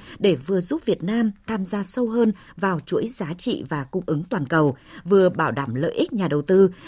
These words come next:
và vừa thích ứng hiệu quả với việc áp dụng các quy chuẩn mới, đặc biệt là thuế tối thiểu toàn cầu. Thủ tướng cũng kêu gọi O E C D hỗ trợ Việt Nam thúc đẩy các động lực tăng trưởng mới như chuyển đổi xanh, chuyển đổi số,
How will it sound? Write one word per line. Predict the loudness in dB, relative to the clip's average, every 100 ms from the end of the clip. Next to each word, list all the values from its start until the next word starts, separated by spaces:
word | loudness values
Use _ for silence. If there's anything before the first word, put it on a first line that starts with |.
| -6
và | -4
vừa | 0 2 2
thích | 0 0
ứng | 2 2
hiệu | 0 -2 -2
quả | -2 -2 0
với | 0
việc | 0 -4 -6
áp | -8 -2
dụng | -2 -2 -6
các | -8 -4
quy | -2 0
chuẩn | -2 -2
mới, | 0 2 2 -2 -20 -8
đặc | -6 -2
biệt | 0 0
là | 0 -4 -4
thuế | -4 -2 -2 -2
tối | -2 0
thiểu | -2 -2 -6
toàn | -6
cầu. | 0 0 0 -2 _ _ _ _ -20 -4 0
Thủ | 2
tướng | 4 4 2
cũng | 0 2
kêu | 4 4
gọi | 2 -2 0
O | 0
E | 0
C | -2 0
D | 4 4 4
hỗ | 2 2
trợ | 0
Việt | -2 -2
Nam | 0 0 0 -4 -6
thúc | -2
đẩy | 2 0
các | 0 -8 -2
động | 0
lực | 0 -2
tăng | -2 -2
trưởng | 0 -2 0
mới | 0 2
như | 2 2 0
chuyển | 0 0
đổi | 0 -4
xanh, | -4 -2 -2
chuyển | 0 -2
đổi | -2 -2
số, | 0 2 2